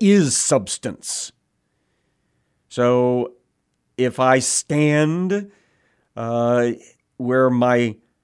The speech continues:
where the sun is shining against my body, it can cast a shadow on the wall. The shadow is not real.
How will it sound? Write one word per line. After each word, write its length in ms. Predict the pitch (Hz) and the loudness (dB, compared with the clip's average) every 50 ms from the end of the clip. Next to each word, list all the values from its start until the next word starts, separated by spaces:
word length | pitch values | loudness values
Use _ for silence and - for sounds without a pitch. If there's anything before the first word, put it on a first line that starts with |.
| _ _ _ | _ _ _
where 160 | - 127 127 | -6 -6 -6
the 100 | 113 95 | -4 -6
sun 400 | 107 - - - - 139 143 143 | -8 -10 -8 -4 -2 -2 -2 -2
is 380 | 135 123 117 110 98 - - - _ - | -2 -4 -4 -6 -8 -12 -14 -16 _ -18
shining 580 | - - - - 135 127 135 135 135 131 127 | -16 -14 -10 -4 -2 -2 -2 -2 -2 -4 -4
against 380 | 123 113 98 131 127 120 - - | -4 -4 -4 -6 -6 -6 -8 -8
my 160 | 113 110 107 | -6 -6 -6
body, 600 | 95 92 117 123 131 131 135 131 131 127 120 120 _ _ _ _ _ _ _ _ _ _ _ _ _ _ _ _ _ _ _ - | -4 -4 -2 0 0 0 -2 -2 -4 -4 -6 -8 _ _ _ _ _ _ _ _ _ _ _ _ _ _ _ _ _ _ _ -4
it 160 | 151 151 147 | -4 -2 -2
can 180 | - 151 131 120 | -2 -2 -2 -4
cast 540 | - - - - 143 147 160 160 - - - | -4 -10 -10 -8 -4 -4 -4 -4 -4 -4 -4
a 80 | 131 | -4
shadow 720 | 120 - - - - - - - 170 170 156 135 127 110 113 | -4 -4 -8 -6 -6 -6 -6 -4 0 0 2 2 2 0 0
on 200 | 120 120 117 110 | 0 -2 -2 -4
the 60 | 110 | -6
wall. 600 | 110 104 104 110 113 107 95 78 71 - - _ _ _ _ _ _ _ _ _ _ _ _ _ _ _ _ _ _ _ _ _ _ _ _ _ _ _ _ _ _ | -6 -6 -4 -2 -2 -2 -2 -4 -8 -12 -14 _ _ _ _ _ _ _ _ _ _ _ _ _ _ _ _ _ _ _ _ _ _ _ _ _ _ _ _ _ _
The 100 | - 110 | -10 -8
shadow 840 | 101 - - - - 170 170 196 190 135 104 90 87 87 95 107 113 _ _ - | -8 -6 -6 -4 0 2 4 4 4 2 0 -4 -4 -6 -8 -10 -12 _ _ -10
is 160 | 127 117 98 110 | -8 -8 -6 -6
not 200 | 117 120 131 - | -4 -4 -4 -6
real. 1000 | 123 113 98 98 101 101 107 131 131 131 131 123 113 101 95 90 - - _ _ | -8 -14 -14 -12 -10 -8 -6 -6 -6 -4 -4 -6 -6 -6 -8 -12 -14 -16 _ _